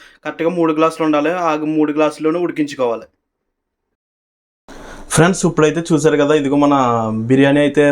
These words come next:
ఉడుకుతుంది. మామూలుగా లేదు అసలు, దోల తీరిపోయింది. దాంతో తగ్గ ఇప్పుడు నా ఫోన్ అయితే మొత్తం స్టక్ అయిపోయింది. బాగా ఫోన్ అయితే ఓవర్ హీట్ అయిపోయి, వీడియో అయితే స్టాప్ అయిపోయింది. చాలా నీట్గా చూపిద్దాం అనుకున్నా,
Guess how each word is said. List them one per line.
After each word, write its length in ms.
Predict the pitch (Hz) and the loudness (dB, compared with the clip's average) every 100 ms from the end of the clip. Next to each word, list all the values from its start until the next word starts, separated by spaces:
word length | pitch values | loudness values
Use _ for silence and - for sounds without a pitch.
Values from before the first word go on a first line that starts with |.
| 143 | 4
ఉడుకుతుంది. 460 | 131 127 131 131 165 - - - - - - - 135 | 2 2 2 4 2 -4 -20 -20 -20 -18 -16 -2 2
మామూలుగా 360 | 143 147 151 160 | 4 4 4 4
లేదు 120 | 160 156 | 4 2
అసలు, 220 | 156 165 185 - - - - - - 135 | 0 -2 -2 -10 -20 -20 -20 -10 0 4
దోల 120 | 143 139 | 4 4
తీరిపోయింది. 540 | 147 135 147 143 147 175 - - 131 147 | 2 2 2 4 4 2 0 -2 0 2
దాంతో 280 | 151 156 180 180 | 2 0 0 0
తగ్గ 140 | 160 175 | 2 0
ఇప్పుడు 160 | 165 165 | 2 2
నా 60 | 160 156 | 0 2
ఫోన్ 160 | 147 147 | 2 2
అయితే 100 | 143 151 | 2 0
మొత్తం 180 | 143 143 | 0 -2
స్టక్ 240 | - 135 143 | -2 0 0
అయిపోయింది. 380 | 131 135 135 156 156 - - 127 | 2 2 4 0 -2 -12 -2 2
బాగా 220 | 151 165 190 | 2 2 0
ఫోన్ 140 | 190 175 | 2 2
అయితే 120 | 175 175 160 | 2 4 4
ఓవర్ 180 | 156 160 | 2 0
హీట్ 160 | 156 160 | 2 2
అయిపోయి, 240 | 165 165 170 156 | 2 0 2 2
వీడియో 200 | 151 156 | 6 4
అయితే 220 | 156 165 156 | 4 2 0
స్టాప్ 240 | - 147 147 | 2 2 2
అయిపోయింది. 300 | 143 143 147 147 | 2 2 0 2
చాలా 180 | 139 139 143 | 2 2 2
నీట్గా 220 | 143 139 143 | 0 0 -2
చూపిద్దాం 280 | 135 131 135 | 0 2 2
అనుకున్నా, 280 | 127 131 139 | 2 0 0